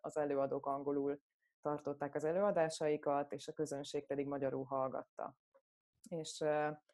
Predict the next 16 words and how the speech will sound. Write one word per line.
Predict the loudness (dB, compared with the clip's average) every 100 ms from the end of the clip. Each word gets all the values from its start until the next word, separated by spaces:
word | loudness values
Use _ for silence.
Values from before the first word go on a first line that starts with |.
| _ _
ez | 4
volt | 6 6
az | 6
első | 6 4 2
ilyen | 0 0
komolyabb, | -2 -2 0 2 0 0 2
ö, | 2 2 -2 -6 _ _ _
ö, | -8 -4
megbízásom | -2 -2 0 2 4 4 2 0 0 0 -4 -12
ezen | -8 -4 -4
a | -2
területen, | -2 2 2 2 0 0 -2 _ _ _ _ _ _ _ _ _
és | 0 2
nem | 2 2
sokkal | 0 0 0
utána | 0 2 4 4 4 4 4 4